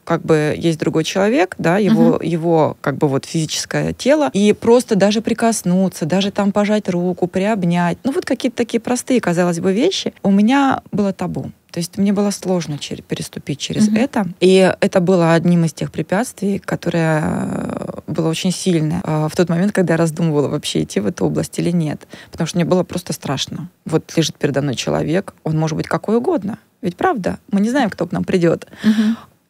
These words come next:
Speaker 1: И надо с ним что-то делать. <laughs> То есть эта мысль меня жутко пугала. Наверное, в тот момент, э, жизнь опять же поставила меня в такую ситуацию, что мне пришлось это переосмыслить, пере-, как бы воспринять как-то. И потом,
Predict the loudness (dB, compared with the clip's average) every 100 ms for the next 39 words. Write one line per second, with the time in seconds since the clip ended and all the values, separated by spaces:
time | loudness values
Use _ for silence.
0 | 2 6 6 6 2 0 0 -2 -2 -6
1 | -4 -2 0 0 -2 -6 -6 0 0 0
2 | -4 -4 -4 -4 -4 -4 -4 -4 -2 -2
3 | -4 -6 -8 -6 -6 -6 -6 0 2 2
4 | 0 -2 -2 -2 0 0 0 -2 -4 -4
5 | -2 -2 0 0 -2 -2 -2 -2 -4 -4
6 | -2 0 0 -2 -4 -4 -4 -2 -2 -2
7 | -6 -10 -8 -6 -4 -4 -6 -8 -8 -4
8 | -4 -4 -8 -8 -8 -6 -2 -2 -2 -4
9 | -4 -4 -6 -4 -2 -4 -6 -10 -6 -2
10 | -4 -4 -4 -2 -2 -4 -8 -6 -2 0
11 | 2 2 2 2